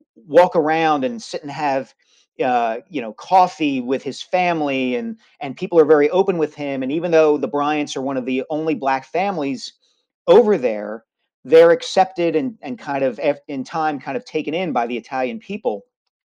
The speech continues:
And so Kobe drops out of the sky into Lower Merion, and he hasn't grown up the way most of the black kids in his school have. He hasn't grown up the way most of the white kids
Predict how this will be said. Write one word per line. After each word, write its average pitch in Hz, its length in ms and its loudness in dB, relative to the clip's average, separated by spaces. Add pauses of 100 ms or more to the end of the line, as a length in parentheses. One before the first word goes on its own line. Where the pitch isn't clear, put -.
(300)
And 147 100 -6
so 165 160 4
Kobe 208 300 0
drops 147 440 0 (360)
out 165 140 4
of 156 40 2
the 135 80 -6
sky 185 460 -2
into 127 260 -6
Lower 131 240 0
Merion, 131 540 -6 (440)
and 151 140 -2
he 143 80 0
hasn't 190 380 0
grown 185 200 2
up 170 120 0
the 156 80 -2
way 139 140 0
most 143 260 -2
of 127 80 -8
the 117 80 -6
black 131 300 0
kids 127 420 -8 (140)
in 131 100 -8
his 127 160 -10
school 120 320 -8
have. 117 320 -4
He 135 80 -6
hasn't 160 240 -4
grown 156 200 -2
up 151 260 -4
the 143 60 -8
way 131 140 -2
most 131 240 -4
of 117 60 -14
the 117 60 -8
white 113 260 -4
kids - 340 -12